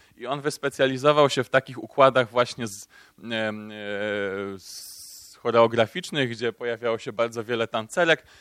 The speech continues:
i on to między innymi fota-, fotografował z bardzo różnych perspektyw, również od góry,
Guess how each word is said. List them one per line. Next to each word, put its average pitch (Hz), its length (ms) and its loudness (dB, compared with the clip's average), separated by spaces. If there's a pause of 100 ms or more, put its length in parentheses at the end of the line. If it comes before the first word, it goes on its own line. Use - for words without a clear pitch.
i 120 120 -4
on 131 100 0
to 139 100 0
między 131 280 -4
innymi 127 140 -4
fota-, 120 360 -4
fotografował 123 720 -2
z 110 60 -10
bardzo 120 300 2
różnych 120 280 -6
perspektyw, 123 640 -6
również 110 360 -10
od 98 160 -10
góry, 156 360 2